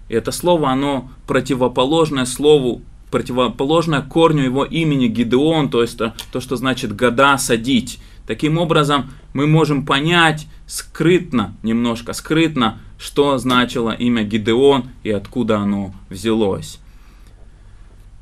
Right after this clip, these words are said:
Я рад, что вы были с нами. Это наш первый урок о именах.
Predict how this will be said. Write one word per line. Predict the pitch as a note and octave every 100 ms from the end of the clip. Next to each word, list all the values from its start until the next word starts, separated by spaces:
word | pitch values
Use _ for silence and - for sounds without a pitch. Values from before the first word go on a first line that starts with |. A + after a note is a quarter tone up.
| - -
Я | D3+ D#3 D3 D3+
рад, | F3 D#3+
что | D3+
вы | C3+
были | C#3 E3 D#3
с | D3
нами. | D3+ D#3 D3+ C3 A#2+
Это | A#2 B2 A#2 A2+ G#2+ A2
наш | B2 B2
первый | - E3+ D#3 C#3
урок | C#3 D#3 D3+ D3 -
о | A2+ A2+ A2+
именах. | A#2+ B2 B2+ D3+ D3 C3+ -